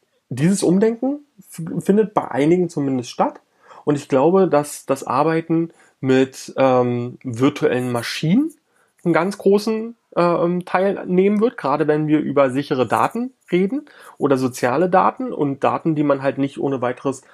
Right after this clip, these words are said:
auf, ähm, mobile Endgeräte laden möchte, wird das ein großes Thema sein. Also irgendwie eine, eine zwischengeschaltete virtuelle Infrastruktur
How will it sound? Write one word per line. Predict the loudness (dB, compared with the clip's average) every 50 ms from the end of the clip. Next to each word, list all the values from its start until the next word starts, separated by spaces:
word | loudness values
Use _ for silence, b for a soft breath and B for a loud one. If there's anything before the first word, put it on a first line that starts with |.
| B B B
auf, | 0 2 4 4 2 2 -2 -8 -12 -4 0
ähm, | 2 4 4 4 2 0 -2 -4 -4 -6 -6 -8 -6
mobile | -4 -2 -2 0 2 2 2 2
Endgeräte | 0 0 -2 -2 -2 -2 0 0 0 2
laden | 2 2 0 0 -2 0 0 0
möchte, | -2 -4 -4 -6 -8 -8 -8 b b b b b b b
wird | 0 2 2 2 0 -6 _ _ _
das | -2 0 0 -2
ein | -4
großes | -2 -2 -2 -2 -2 -4 -6 -8 -6
Thema | -4 -4 -2 -2 -4 -4 -4
sein. | -4 -4 -4 -6 -6 -4
Also | -2 0 0 0 0
irgendwie | 2 4 4 4 4 2 -2 -2 0 0 0
eine, | 0 2 2 2 2 4 2 2
eine | 0 0 0 -2 -2
zwischengeschaltete | -4 -6 -4 -2 -2 -4 -2 -2 -2 -2 -2 -2 -4 -6 -6 -6 -4 -2
virtuelle | -2 -2 0 -2 -2 -2 -2 -4 -4
Infrastruktur | -4 -6 -8 -10 -12 -16 -10 -6 -6 -6 -6